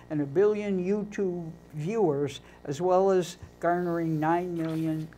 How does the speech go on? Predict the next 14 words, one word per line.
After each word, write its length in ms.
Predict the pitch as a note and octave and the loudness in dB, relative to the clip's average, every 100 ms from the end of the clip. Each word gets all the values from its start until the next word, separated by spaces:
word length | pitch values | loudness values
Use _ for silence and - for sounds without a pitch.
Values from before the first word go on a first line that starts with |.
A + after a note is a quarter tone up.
| - - E3+ | -20 -8 -4
Instagram 1120 | E3+ E3 - E3+ C#3+ C#3+ C#3+ C#3+ C#3 C#3 C#3 C#3 - - - | -2 -4 -10 -8 -8 -6 -4 -4 -6 -8 -10 -12 -18 -20 -6
followers. 1080 | D3+ D3+ D3+ C3+ C3+ B2+ B2 B2 A#2+ - - - - - - - - - - - - | 0 2 2 0 -4 -8 -10 -10 -10 -12 -18 -20 -20 -20 -18 -18 -20 -20 -20 -20 -10
Next, 480 | E3 F3+ G3 - - | -2 -2 -2 -8 -6
as 240 | D3 E3 | -4 -2
I 120 | F3+ F3+ | -4 -2
mentioned, 680 | E3 E3+ D#3+ - F3+ F3 E3 - - - - | -2 -2 -4 -4 -4 -6 -8 -18 -20 -10 0
oh, 140 | F3+ | 2
and 120 | F3 | 2
I 80 | F3 | 2
have 160 | F3+ F3 | 0 -2
a 80 | F#3+ | -4
picture 540 | G3 F3 - D3 B2+ - - - - - - - - | -4 -6 -6 -10 -10 -14 -10 -10 -10 -20 -20 -20 -16
of 120 | - - | -14 -4
Pablo 480 | D#3 C3+ C3 A#2+ | -2 -2 -6 -12